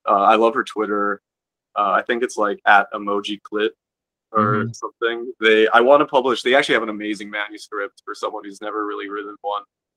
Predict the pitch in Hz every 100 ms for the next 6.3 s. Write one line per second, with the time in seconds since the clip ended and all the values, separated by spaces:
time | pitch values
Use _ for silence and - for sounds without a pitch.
0 | _ - 101 98 98 95 - _ _ _
1 | - 104 101 98 - 110 110 107 107 101
2 | - 104 101 - - 101 101 95 98 104
3 | 101 - - - _ _ 127 117 120 156
4 | 160 139 131 131 127 120 113 113 107 107
5 | 117 - 107 101 - 92 - 104 101 101
6 | 98 101